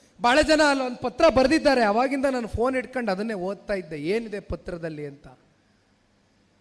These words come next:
ಜನ ಬಂದು ಆ ಪೊಲೀಸ್ ಅಧಿಕಾರಿಗೆ ಹೇಳ್ತಾರಂತೆ, "ಸಾರ್, ಸರ್ಕಾರದಲ್ಲಿರ್ತಕ್ಕಂಥ ಅಧಿಕಾರಿಗಳು, ಪೊಲೀಸ್ ಅಧಿಕಾರಿಗಳು, ನಿಮ್ಗಳ ಪರಿಸ್ಥಿತಿನೇ ಈ ರೀತಿ ಆಗೋದ್ರೆ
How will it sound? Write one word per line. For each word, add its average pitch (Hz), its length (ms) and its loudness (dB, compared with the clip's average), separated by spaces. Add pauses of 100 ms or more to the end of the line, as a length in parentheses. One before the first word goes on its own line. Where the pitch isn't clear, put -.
(400)
ಜನ 247 420 2 (180)
ಬಂದು 302 420 4
ಆ 285 100 4
ಪೊಲೀಸ್ 302 500 4
ಅಧಿಕಾರಿಗೆ 294 540 4
ಹೇಳ್ತಾರಂತೆ, 262 680 2 (1040)
"ಸಾರ್, 277 500 2 (1040)
ಸರ್ಕಾರದಲ್ಲಿರ್ತಕ್ಕಂಥ 294 1200 0 (380)
ಅಧಿಕಾರಿಗಳು, 285 760 2
ಪೊಲೀಸ್ 302 500 2
ಅಧಿಕಾರಿಗಳು, 262 720 0 (960)
ನಿಮ್ಗಳ 269 420 2
ಪರಿಸ್ಥಿತಿನೇ 294 920 0
ಈ - 20 0
ರೀತಿ 277 280 -2
ಆಗೋದ್ರೆ 233 600 0